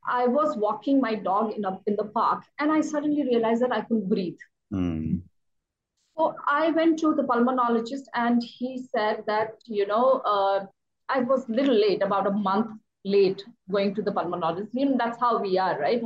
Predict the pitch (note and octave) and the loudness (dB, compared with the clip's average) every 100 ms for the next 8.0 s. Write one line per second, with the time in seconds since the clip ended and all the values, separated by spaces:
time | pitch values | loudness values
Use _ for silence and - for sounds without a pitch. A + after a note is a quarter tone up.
0 | G#3 G3+ A3 G3+ F#3 F#3 F#3 F#3 G3+ G3+ | -2 0 2 2 4 6 6 4 0 -4
1 | F#3+ F#3+ F#3 - F#3 - F#3 - F3 D#3+ | 0 0 -2 -6 -6 -6 -6 -4 -2 -2
2 | - - _ - - - _ _ _ _ | -4 -6 _ -4 -4 -8 _ _ _ _
3 | _ _ _ - E4+ F4+ G4+ G4+ - D4 | _ _ _ 0 2 4 2 0 0 0
4 | D4 - E4 D#4 - A3+ A3 G#3+ G3+ D#3+ | 0 0 0 0 2 4 4 4 2 0
5 | - - _ _ _ _ _ _ _ _ | -4 -8 _ _ _ _ _ _ _ _
6 | _ - F2 D#2+ - - A3 C#4 C#4 G#3+ | _ -6 -4 -4 -4 -6 -8 -4 -2 -2
7 | C4+ D4 D4 A3 A3 C4+ C#4+ B3+ A#3+ A#3+ | 0 0 0 2 2 2 0 -2 2 2